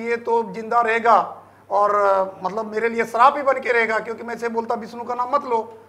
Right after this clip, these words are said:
और ये लेता है। तो उन्होंने उनको कहा कि इसको गोद में लेके बैठ जाओ, क्योंकि उसको वरदान था कि आग में नहीं जलेगी, और बोला, "दुनिया को ये पता नहीं चलेगा कि हमारा पुत्र कैसे मरा।" होलिका ने जब उसको लेके बैठा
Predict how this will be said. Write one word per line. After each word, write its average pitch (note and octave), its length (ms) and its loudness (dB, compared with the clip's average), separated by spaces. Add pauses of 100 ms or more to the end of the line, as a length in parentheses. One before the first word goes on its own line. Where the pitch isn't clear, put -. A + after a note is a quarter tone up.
(100)
और F#3+ 80 -4
ये F#3+ 120 -4
लेता A#3 360 4
है। G3 140 6 (560)
तो D4 200 8
उन्होंने C#4+ 380 0
उनको C#4 220 -2
कहा C4+ 180 8
कि C4 120 -4
इसको C4+ 220 -4
गोद B3 220 2
में B3+ 120 -6
लेके B3 200 0
बैठ A3+ 200 0
जाओ, A#3+ 240 4
क्योंकि G3+ 160 -10
उसको A#3 120 -6
वरदान G#3 400 6
था A#3 160 6 (580)
कि G#3 260 -4
आग G#3 260 6
में G3 340 -6
नहीं A3 160 -6
जलेगी, G#3+ 420 -2 (480)
और F#3 240 0
बोला, G3+ 260 -4
"दुनिया A3 300 -8
को A#3+ 100 -4
ये A#3+ 60 0
पता A#3 220 -4
नहीं A#3+ 120 -8
चलेगा B3 360 4 (180)
कि G3+ 60 -4
हमारा G3+ 220 0
पुत्र G3+ 260 -10
कैसे G3+ 280 -10
मरा।" F3 280 -8 (400)
होलिका A#3 360 0
ने A#3+ 120 -2
जब A#3 160 -2
उसको A#3+ 260 -6
लेके A#3 340 0
बैठा G#3 380 4